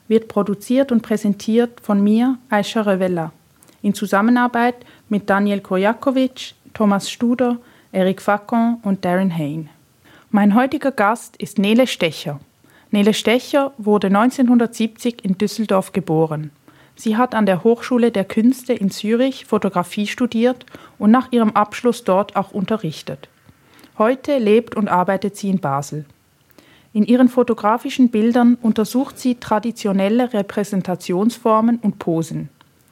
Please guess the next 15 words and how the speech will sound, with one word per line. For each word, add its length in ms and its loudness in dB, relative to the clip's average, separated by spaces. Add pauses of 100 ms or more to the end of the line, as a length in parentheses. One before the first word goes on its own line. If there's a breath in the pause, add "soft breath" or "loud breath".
(320 soft breath)
In 160 2
ihrer 240 6
Monographie 960 2
Die 140 -2
Organisation 920 2
der 120 2
Liebe 440 -2 (300 loud breath)
reinszeniert 960 2
Stecher 600 -4
Fotos 680 0
aus 160 -2
den 160 -2
Familienalben 920 0
ihrer 240 -4
Kindheit. 760 -8